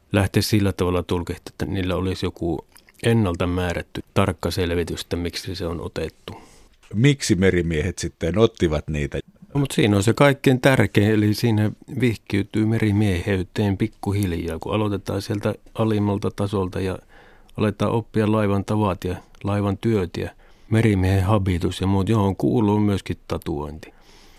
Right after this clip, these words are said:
Speaker 1: Ja sitä on sitten haluttu matkia. Perehdyin vanhaan merimiesten muisteluaineistoon, niin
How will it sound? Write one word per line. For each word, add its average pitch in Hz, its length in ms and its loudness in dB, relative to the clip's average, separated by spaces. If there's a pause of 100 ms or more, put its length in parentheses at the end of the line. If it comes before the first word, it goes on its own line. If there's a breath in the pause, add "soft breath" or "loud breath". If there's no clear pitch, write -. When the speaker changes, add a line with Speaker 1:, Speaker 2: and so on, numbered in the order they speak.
(180 soft breath)
Speaker 1:
Ja 98 80 0
sitä 98 280 -2
on 87 120 -2
sitten 98 360 -2 (180)
haluttu 101 440 0
matkia. 90 520 -2 (840 loud breath)
Perehdyin 104 480 4
vanhaan 95 480 2 (260)
merimiesten 104 580 2
muisteluaineistoon, 95 1160 0
niin 101 140 -6